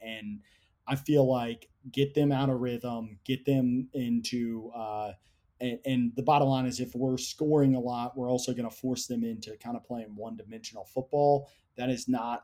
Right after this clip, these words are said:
I don't think, their strength. I think they wanna have their full playbook. And, and it's not really anyone's strength, but maybe there are a few teams who, who rely on the pass more, who maybe it's a, um,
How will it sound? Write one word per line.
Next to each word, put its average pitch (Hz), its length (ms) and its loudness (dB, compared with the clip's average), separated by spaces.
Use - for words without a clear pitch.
I 113 40 -8
don't 120 260 -8
think, 120 340 -4
their 113 180 -6
strength. 139 580 -2
I 110 40 -8
think 117 240 -10
they 117 100 -4
wanna 120 220 -2
have 120 180 -6
their 117 100 -6
full 127 440 -2
playbook. 139 520 0
And, 143 220 0
and 160 160 0
it's 147 140 -6
not 180 180 2
really 160 300 4
anyone's 131 480 2
strength, 110 500 -10
but 123 260 -2
maybe 143 220 6
there 139 180 8
are 127 60 2
a 120 40 -6
few 151 260 -6
teams 135 480 2
who, 123 380 0
who 120 240 -2
rely 123 360 0
on 120 140 0
the 113 80 -2
pass 127 420 -8
more, 160 420 4
who 139 140 4
maybe 123 480 0
it's 120 300 -6
a, 117 320 -4
um, 110 480 -6